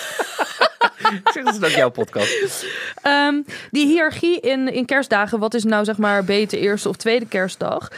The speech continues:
Speaker 2: Er zijn dus ook toch wel veel van onze volgers die dat ook zo ervaren. Ehm,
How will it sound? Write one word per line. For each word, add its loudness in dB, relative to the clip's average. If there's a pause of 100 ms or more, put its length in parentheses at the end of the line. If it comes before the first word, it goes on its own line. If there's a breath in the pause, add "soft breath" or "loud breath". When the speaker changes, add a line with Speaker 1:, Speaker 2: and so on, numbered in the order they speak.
(220 loud breath)
Speaker 2:
Er 2
zijn 4
dus -2
ook -2 (140)
toch 2
wel 4
veel 2
van 0
onze 0
volgers 2
die 0
dat 2
ook 2
zo 2
ervaren. 0 (360 loud breath)
Ehm, 2